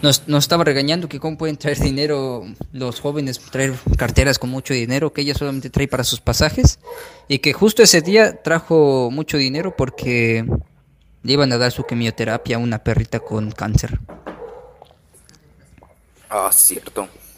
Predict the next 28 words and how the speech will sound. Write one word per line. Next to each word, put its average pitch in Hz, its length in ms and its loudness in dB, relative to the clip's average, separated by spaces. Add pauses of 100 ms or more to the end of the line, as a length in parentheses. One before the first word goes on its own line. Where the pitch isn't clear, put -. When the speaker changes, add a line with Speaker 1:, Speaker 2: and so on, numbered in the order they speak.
(600)
Speaker 2:
No, 139 180 -6
creo 180 160 2
que 170 80 -2
no 143 100 -2
era 135 140 6
eso, 131 180 4
pero 110 160 4
sí 120 160 2
algo 127 200 6
para 98 180 4
los 95 160 0
perritos. - 500 -4 (380)
Speaker 1:
Sí. 117 540 -2 (1300)
Speaker 2:
Se - 100 -2
pasó - 180 2
de 95 60 2
lanza 87 320 -4
la 90 240 -4
que 90 120 -4
robó. 90 280 -4 (1800)
Speaker 1:
Y, 156 360 2
y 185 40 2
no 254 140 4
creo 311 140 0
que 285 100 -4
lo 190 80 -2
necesitara, 147 720 -2
que 156 240 -4